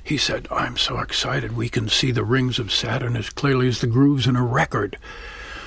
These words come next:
Well, it, it kind of let me expand and realize we as the human race are expanding, and we haven't caught up with it. I'm so intrigued that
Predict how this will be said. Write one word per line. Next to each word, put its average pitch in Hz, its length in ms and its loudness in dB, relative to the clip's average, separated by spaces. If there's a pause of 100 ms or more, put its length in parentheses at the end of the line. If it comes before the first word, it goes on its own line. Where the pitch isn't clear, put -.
(500)
Well, - 120 -6
it, - 200 -6 (320)
it - 160 -4
kind - 280 -4
of 156 180 -4 (280)
let 147 200 -4
me 139 180 4
expand 143 920 -2
and 110 260 0
realize 156 480 -2
we 190 300 4
as 214 160 0
the 160 60 2
human 143 520 2
race 135 320 -2
are 135 180 -6
expanding, - 1160 -4 (640)
and 147 160 -6
we - 80 -6
haven't 175 320 0
caught 170 260 0
up 226 260 0
with 127 120 -2
it. - 240 -12 (920)
I'm 139 220 -8
so 190 280 2
intrigued 147 640 4
that 117 200 -2